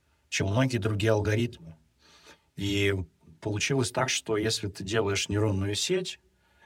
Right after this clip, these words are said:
то она иногда решает эту задачу, причем ты не понимаешь, как она решает ее, но ты знаешь, что она ее решает. И решает лучше по метрикам. И ты это используешь. Это, ну, это инженерный такой подход. Эта штука работает. И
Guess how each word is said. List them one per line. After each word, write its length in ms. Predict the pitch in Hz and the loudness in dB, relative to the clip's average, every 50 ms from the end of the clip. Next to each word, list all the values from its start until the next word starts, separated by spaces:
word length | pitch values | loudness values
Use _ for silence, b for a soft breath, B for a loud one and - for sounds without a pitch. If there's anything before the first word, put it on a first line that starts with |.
| b b b - | b b b -4
то 140 | - 98 | 0 2
она 320 | 101 104 107 127 139 135 123 | 2 2 4 4 4 4 4
иногда 520 | 117 113 110 113 110 117 131 131 131 127 | 4 2 2 0 2 4 6 8 8 6
решает 460 | 117 117 117 - - 127 123 117 - 113 | 6 4 2 2 2 2 2 2 0 -2
эту 160 | 101 - 104 | -4 -2 -2
задачу, 400 | 101 107 113 117 143 147 - - | 0 2 4 4 4 2 2 -2
причем 320 | - - - - - 113 113 | -6 -6 -4 -4 -4 -4 -4
ты 140 | - - 110 | -4 -2 0
не 120 | 120 127 | 0 2
понимаешь, 640 | 123 - 117 117 113 113 110 95 82 85 82 - | 2 2 2 2 2 2 2 2 2 2 0 -2
как 240 | - - 87 82 - | -2 -2 -4 -2 0
она 200 | 82 82 80 82 | 0 2 2 2
решает 540 | 85 92 - - - 233 240 202 165 160 - | 2 0 0 2 2 2 2 2 0 -2 -4
ее, 100 | 80 80 | -4 -4
но 160 | 80 87 95 | -4 -4 -8
ты 140 | - - 139 | -8 -6 -4
знаешь, 280 | 139 123 117 123 143 135 | -4 -2 0 0 0 0
что 200 | - - - 90 | 0 -2 -2 -2
она 160 | 87 95 110 120 | -2 0 0 0
ее 120 | 117 104 | 0 0
решает. 420 | 101 113 123 - - - 85 82 - - _ _ B B B B B B B B | -2 -2 -2 -2 -2 -4 -6 -10 -12 -16 _ _ B B B B B B B B
И 40 | - | 0
решает 400 | 101 110 - - 156 175 160 165 151 | 2 2 4 4 4 4 4 2 0
лучше 440 | 147 147 131 123 - - - 82 | 0 0 0 0 0 0 -2 -2
по 140 | 78 - 101 | -4 -4 -2
метрикам. 540 | 101 107 107 87 80 - - - - - - - - | -2 0 -2 -2 -4 -6 -8 -12 -14 -14 -16 -16 -14
И 40 | - | -6
ты 200 | - 170 180 190 | -2 0 0 0
это 180 | 196 202 - 180 | 0 -2 -2 -2
используешь. 600 | 165 - - - 113 104 98 87 80 82 - - - | -2 -2 -4 -4 -4 -4 -2 -4 -4 -4 -4 -4 -4
Это, 160 | 110 110 - - | -6 -6 -4 -4
ну, 260 | 120 123 113 90 90 | -2 -2 -2 -4 -4
это 140 | 98 - 131 | -4 -2 0
инженерный 500 | 123 117 123 143 160 156 - - 85 85 | 2 4 4 6 6 6 4 2 -2 -6
такой 240 | 82 90 - 87 82 | -6 -6 -6 -6 -4
подход. 420 | - 104 101 - - 95 82 80 | -2 -4 -4 -4 -6 -8 -8 -8
Эта 140 | - - - | -6 -2 0
штука 340 | 147 - - 185 175 - 127 | 0 0 0 -2 0 0 2
работает. 500 | 117 117 117 127 131 117 113 - - - - - _ B B B B B B B B B B B B B B - | 2 2 2 0 0 -2 -2 -6 -10 -18 -20 -20 _ B B B B B B B B B B B B B B -2
И 320 | 113 117 123 127 127 127 | 0 2 4 4 4 2